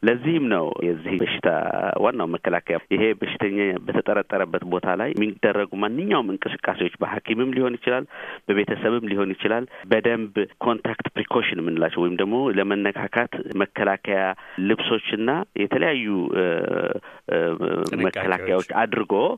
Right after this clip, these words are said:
Speaker 1: መንቀሳቀስ የሚያስፈልገው። ሌላው ደግሞ ወደ ሕክምና ቦታ መውሰድ የታመመ ሰው፣ ምክንያቱ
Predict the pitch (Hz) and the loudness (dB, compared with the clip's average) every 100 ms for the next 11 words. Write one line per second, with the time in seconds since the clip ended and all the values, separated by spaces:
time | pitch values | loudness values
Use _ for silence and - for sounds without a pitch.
0 | - - - 98 117 - 95 101 85 85 | -6 -12 -2 0 2 0 0 -2 -4 -2
1 | 87 82 85 95 85 82 - 104 107 104 | 0 0 0 0 0 0 2 2 4 2
2 | 113 160 - - 123 123 123 - 107 87 | 0 -2 -6 0 2 2 0 0 2 2
3 | 85 - 82 85 - 78 - 80 78 - | 0 -2 0 -2 0 -2 0 -2 0 0
4 | 80 82 78 - 85 87 98 98 | 0 2 2 0 0 0 0 0